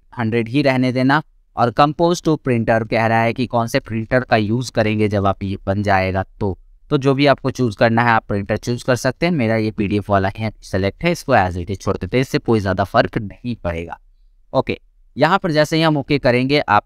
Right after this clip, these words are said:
देखेंगे कि यहाँ पर एक पेज आ गया। इस पेज में आप कुछ चीज़ें देख सकते हैं, जैसे आपको जो पेज मिला है वो बस यही वाला एरिया है,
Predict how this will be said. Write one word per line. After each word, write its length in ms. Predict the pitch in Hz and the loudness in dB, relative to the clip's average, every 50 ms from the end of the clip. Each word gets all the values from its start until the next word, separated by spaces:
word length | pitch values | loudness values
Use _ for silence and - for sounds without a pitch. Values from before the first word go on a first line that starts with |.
| - | -2
देखेंगे 440 | - 107 - - 160 147 113 104 107 | -4 -4 -2 -2 -2 -2 0 -2 -4
कि 120 | 104 - | -4 -6
यहाँ 400 | 110 101 95 101 98 104 127 135 - | -8 -8 -6 -6 -2 0 0 0 0
पर 140 | - 101 95 | 0 -2 -2
एक 220 | - - 101 - _ _ | -2 -2 -4 -4 _ _
पेज 260 | - 107 101 101 92 - - | -2 -2 0 -2 -2 -4 -2
आ 120 | 90 87 85 | -2 -2 -2
गया। 200 | - - 50 - - - - - - - - - - - - - - - | -4 -12 -20 -20 -20 -20 -20 -20 -20 -20 -20 -20 -20 -20 -20 -20 -10 -6
इस 120 | - 165 | -6 -4
पेज 300 | - - 175 175 185 180 | -2 0 2 2 2 2
में 80 | 175 190 | 2 4
आप 160 | 185 180 180 - - _ _ _ - | 4 4 2 0 -4 _ _ _ -4
कुछ 140 | 165 165 - | -4 -4 -2
चीज़ें 340 | - 165 156 143 160 165 | 0 0 2 2 2 2
देख 180 | 139 139 135 - | 2 0 0 0
सकते 320 | - 139 123 - - 135 | -2 -4 -4 -2 -2 -2
हैं, 160 | 135 139 139 135 | 0 0 0 2
जैसे 280 | 127 123 117 - 135 | 2 0 0 2 2
आपको 260 | 131 127 - - 143 | 2 2 2 0 -2
जो 120 | 135 135 135 | -2 -2 -2
पेज 340 | - - 135 131 135 123 127 | -2 -2 -2 -2 -2 -2 -4
मिला 220 | 127 120 123 127 | -2 0 0 2
है 120 | 131 135 | 2 2
वो 160 | 139 131 135 123 | 0 0 0 0
बस 260 | 117 127 127 - - | 0 0 -2 -2 -6
यही 440 | 110 104 101 110 120 117 135 135 139 | -6 -2 0 0 0 0 0 0 2
वाला 260 | 131 131 127 127 131 | 4 4 4 4 4
एरिया 400 | 131 127 123 123 123 123 127 127 | 2 2 0 0 0 2 2 2
है, 180 | 127 135 143 | 0 -2 -10